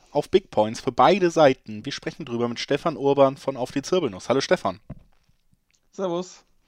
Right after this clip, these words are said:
Speaker 1: Ja, Stefan, normalerweise blickt man erstmal direkt zurück aufs Spiel der Mannschaft, für die du hier als Experte bist, also in deinem Fall auf die Augsburger. Aber da gab's gar kein letztes Spiel zu besprechen. Das Spiel gegen Mainz, das wurde verschoben.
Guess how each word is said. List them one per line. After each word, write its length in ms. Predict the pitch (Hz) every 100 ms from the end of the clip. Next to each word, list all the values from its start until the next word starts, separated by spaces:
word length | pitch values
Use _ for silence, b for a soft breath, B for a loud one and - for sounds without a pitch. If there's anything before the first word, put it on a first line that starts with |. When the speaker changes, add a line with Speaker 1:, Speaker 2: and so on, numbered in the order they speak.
| B B B B B
Speaker 1:
Ja, 60 | 196
Stefan, 300 | - 196 143
normalerweise 540 | 131 131 151 151 147
blickt 260 | 139 147 -
man 80 | 143
erstmal 300 | 135 147 135
direkt 340 | 139 131 -
zurück 260 | - 143 -
aufs 260 | - -
Spiel 460 | - - 147 143 151 B B B -
der 160 | 131 127
Mannschaft, 640 | 131 131 151 - 135 -
für 160 | - 123
die 260 | - 135 -
du 220 | 147 170
hier 180 | 156 151
als 180 | 147 -
Experte 440 | 131 - 139 -
bist, 180 | 131 -
also 220 | 135 127
in 160 | 127 117
deinem 260 | 127 139
Fall 300 | - 135 131
auf 180 | 131 131
die 160 | 127 -
Augsburger. 680 | 151 - - 123 113 127 - B B
Aber 80 | 135
da 80 | 147
gab's 360 | - 165 -
gar 120 | - 110
kein 300 | - 107 101 -
letztes 420 | 120 110 - 123
Spiel 300 | - - 123
zu 180 | - 131
besprechen. 560 | 120 - - 135 - 143
Das 80 | 131
Spiel 260 | - 135
gegen 240 | 131 127 120
Mainz, 460 | 113 135 208 -
das 240 | - 131 -
wurde 300 | 135 135 117 B B _
verschoben. 880 | - 131 110 - - 254 254 110